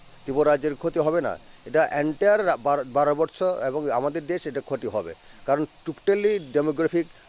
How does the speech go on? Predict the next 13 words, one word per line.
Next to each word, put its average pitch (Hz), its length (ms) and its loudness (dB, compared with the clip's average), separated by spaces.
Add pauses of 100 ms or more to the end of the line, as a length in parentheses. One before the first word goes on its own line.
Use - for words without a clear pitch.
আরও 156 320 4 (260)
র্যাপিডলি 170 380 0
চেঞ্জ 156 280 0
হয়ে 131 180 2
যাবে। 92 280 -6 (260)
সেখানে 165 300 0
অর্থ, 165 300 2 (500)
অর্থর-, 151 560 0
অর্থনীতির 151 580 -2
উপরে 147 260 0
বা-, 123 520 0
প্রভাব 135 300 2
পড়বে 110 340 -2